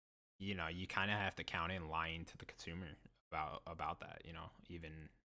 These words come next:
you know, the, what they were t-, saying and how the game was gonna run well and stuff like that on last gen consoles even was, uh,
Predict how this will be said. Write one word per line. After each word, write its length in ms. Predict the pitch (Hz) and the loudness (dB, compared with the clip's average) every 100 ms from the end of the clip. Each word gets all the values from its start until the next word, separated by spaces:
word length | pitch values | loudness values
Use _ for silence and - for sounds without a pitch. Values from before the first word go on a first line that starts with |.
| _ | _
you 60 | 87 | -6
know, 160 | 76 - - | -6 -8 -6
the, 240 | 85 78 - 80 | -4 -4 -4 -6
what 120 | 82 | -4
they 80 | 80 | -4
were 80 | 80 | -6
t-, 120 | - - | -8 -6
saying 420 | - 95 90 90 | -2 0 0 -4
and 140 | 85 85 | -6 -4
how 120 | 80 | -4
the 100 | 80 | -2
game 160 | 85 | -4
was 100 | 82 | -4
gonna 160 | 82 80 | -4 -4
run 220 | 80 85 | -2 -2
well 180 | 87 80 | -4 -6
and 100 | 78 | -6
stuff 220 | - 87 | -6 -4
like 160 | 82 - | -4 0
that 260 | 87 87 | 0 0
on 260 | - 80 80 80 - - | -2 -6 -6 -10 -14 -2
last 220 | 85 - | -2 -2
gen 140 | 76 - | -4 -4
consoles 500 | 85 80 - 78 80 | -2 -2 -4 -6 -6
even 360 | 76 78 80 - - | -8 -8 -10 -12 -10
was, 180 | 82 | -8
uh, 240 | 80 80 | -8 -8